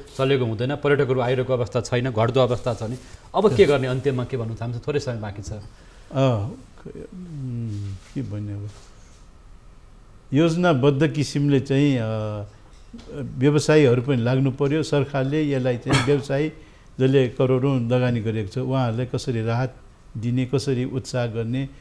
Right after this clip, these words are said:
Speaker 2: त्यो किसिमको सोच सरकारले ल्याउनु पर्यो, त्यो लाग्छ।
Speaker 1: निश्चित रूपमा नेपालको पर्यटन उद्योग अर्थतन्त्रको मेरुदण्ड पनि हो, आय स्रोतको एउटा महत्त्वपूर्ण माध्यम हो। जहाँ अहिले नेपालले अन्तर्राष्ट्रिय जगतबाट ठुलो सङ्ख्यामा बिस लाख पर्यटक ल्याउने लक्ष्य लिएको छ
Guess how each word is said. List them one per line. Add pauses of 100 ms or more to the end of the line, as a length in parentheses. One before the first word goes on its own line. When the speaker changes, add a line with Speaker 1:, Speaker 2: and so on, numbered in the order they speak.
(120)
Speaker 2:
त्यो
किसिमको
सोच
सरकारले
ल्याउनु
पर्यो, (420)
त्यो
लाग्छ।
Speaker 1:
निश्चित
रूपमा
नेपालको
पर्यटन
उद्योग
अर्थतन्त्रको
मेरुदण्ड
पनि
हो, (200)
आय
स्रोतको
एउटा
महत्त्वपूर्ण
माध्यम
हो। (400)
जहाँ
अहिले
नेपालले
अन्तर्राष्ट्रिय
जगतबाट (400)
ठुलो
सङ्ख्यामा
बिस
लाख
पर्यटक
ल्याउने
लक्ष्य
लिएको
छ